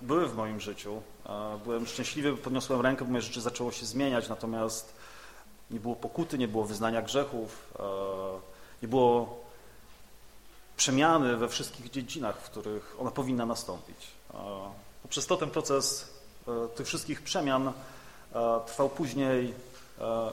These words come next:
wiele lat, co nie znaczy, że Pan Bóg nie działał w moim życiu, w moim sercu, nie było też innych przemian, natomiast jakby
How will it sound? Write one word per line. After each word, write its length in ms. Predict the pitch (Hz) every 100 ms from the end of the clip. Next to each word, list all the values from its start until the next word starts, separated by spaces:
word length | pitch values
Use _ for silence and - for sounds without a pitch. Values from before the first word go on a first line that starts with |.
| -
wiele 260 | 117 151 156
lat, 240 | 143 110
co 100 | -
nie 80 | 135
znaczy, 180 | 120 120
że 80 | 131
Pan 200 | 135 131
Bóg 100 | 120
nie 100 | 131
działał 260 | 156 143 107
w 60 |
moim 220 | 110 107
życiu, 240 | 101 120 123
w 60 |
moim 200 | 113 113
sercu, 340 | 107 127 123 127
nie 60 |
było 100 | 117
też 160 | 113 110
innych 260 | 147 143 135
przemian, 320 | - 117 117
natomiast 340 | 110 117 110
jakby 380 | 113 110 113